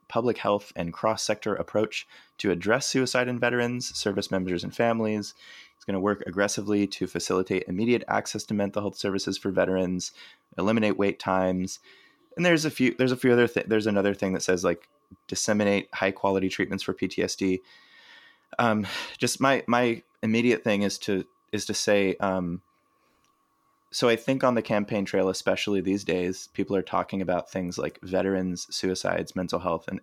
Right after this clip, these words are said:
P T S D a lot more because it's a really massive issue. But I tend to feel a little bit skeptical when I hear politicians talk about it.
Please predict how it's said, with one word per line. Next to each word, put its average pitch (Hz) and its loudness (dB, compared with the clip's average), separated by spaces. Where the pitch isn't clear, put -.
P 90 -4
T 87 -4
S 90 -4
D 92 -2
a 98 0
lot 92 2
more 90 -2
because 107 0
it's 123 0
a 120 2
really 117 4
massive 110 0
issue. 120 -2
But - 0
I 123 4
tend 139 2
to 113 2
feel 110 6
a 104 6
little 104 4
bit 110 4
skeptical - 0
when 101 0
I 90 0
hear 101 2
politicians 104 0
talk 110 2
about 117 2
it. 131 -2